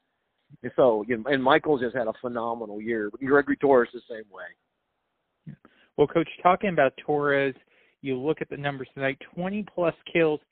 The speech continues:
Speaker 2: hit more than four hundred, four aces. Just talk about what you saw from him tonight and what you've seen from him throughout the year that's made him so impactful as a freshman.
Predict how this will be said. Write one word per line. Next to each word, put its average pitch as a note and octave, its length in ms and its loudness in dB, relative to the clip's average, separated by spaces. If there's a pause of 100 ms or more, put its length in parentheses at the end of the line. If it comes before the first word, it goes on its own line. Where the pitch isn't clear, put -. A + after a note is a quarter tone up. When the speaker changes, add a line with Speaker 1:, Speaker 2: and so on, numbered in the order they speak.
(300)
Speaker 2:
hit F#3+ 280 4
more D#3 320 -4
than D3 280 -10
four D3 200 -2
hundred, C3+ 300 -8 (100)
four D#3+ 260 -2
aces. C3+ 380 -4 (560)
Just C4 180 -8 (540)
talk E4+ 120 -4
about D4+ 200 -6
what F#3+ 160 -2
you G#3 240 -4
saw F#3+ 180 4
from F3 180 -4
him F3+ 200 -4
tonight D#3 500 0
and D#3+ 140 -10
what G#3+ 140 -8
you've G#3+ 120 -14 (100)
seen F#3 260 -6
from E3+ 160 -4
him D#3+ 180 -6
throughout D3 280 2
the D3 60 -8
year C#3+ 260 0
that's C3 200 4 (140)
made D3 320 -6
him C3+ 120 -10 (180)
so D3+ 260 0
impactful B2 720 -2 (340)
as A#2 220 2
a A2+ 120 -12
freshman. - 400 -10